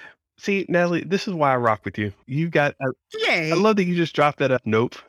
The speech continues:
Speaker 1: I'm not. I keep doing my thing.
Speaker 2: <laughs>
Speaker 1: Y'all can talk about whatever y'all want over there, but I'm over here. We're good." I love it.
Speaker 2: We're good.
Speaker 1: No, because you know what? I, like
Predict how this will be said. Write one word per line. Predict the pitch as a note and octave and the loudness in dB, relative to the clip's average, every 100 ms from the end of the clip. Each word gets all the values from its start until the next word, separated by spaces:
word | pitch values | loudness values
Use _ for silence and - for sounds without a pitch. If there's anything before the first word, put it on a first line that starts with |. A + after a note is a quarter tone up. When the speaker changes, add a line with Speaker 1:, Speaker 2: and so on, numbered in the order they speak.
| - | -8
Speaker 1:
I'm | A2 A2 | -6 -2
not. | A2+ A#2+ - | -2 -2 -4
I | |
keep | A#2 C3 A#2+ | -4 -4 0
doing | A#2 G#2+ | -2 0
my | A#2+ C3 - | -2 -2 0
thing. | C#3 C3+ C3 - _ _ _ _ _ _ | 0 2 0 -6 _ _ _ _ _ _
Speaker 2:
<laughs> | _ _ | _ _
Speaker 1:
Y'all | - A#2+ B2+ B2+ | 0 2 2 0
can | - A#2+ A2+ - - | -2 -2 -2 -6 -8
talk | - B2 B2+ | -4 -2 0
about | A#2+ A#2 A2 | 2 2 2
whatever | A2+ A2+ | 0 0
y'all | A2+ A2 A2 | 2 2 2
want | A#2 A2+ | 2 2
over | A2 G#2+ | 0 0
there, | A#2 A2+ G#2 G#2+ - | 2 4 2 -2 -10
but | - | 0
I'm | A2+ A2+ | 0 2
over | A2 A2+ | -2 -4
here. | A#2+ A#2 A#2 A2+ _ _ | -2 -2 -2 -6 _ _
We're | A#2 A2 | -6 -2
good." | G#2 G#2 - _ _ _ - | -2 -6 -10 _ _ _ -6
I | |
love | A2+ A2+ A2 | -2 0 0
it. | G2+ _ _ _ _ _ _ _ - | -2 _ _ _ _ _ _ _ -12
Speaker 2:
We're | E3 G#3 _ _ - | -8 -8 _ _ -14
good. | - - - _ _ _ - | -14 -14 -20 _ _ _ -8
Speaker 1:
No, | F3+ | -6
because | - F#3+ - | 0 0 0
you | F#3 | -2
know | F#3+ | 0
what? | G3 - | -2 -2
I, | D3 D3+ - | 0 0 0
like | D3 C3+ - | 0 0 -4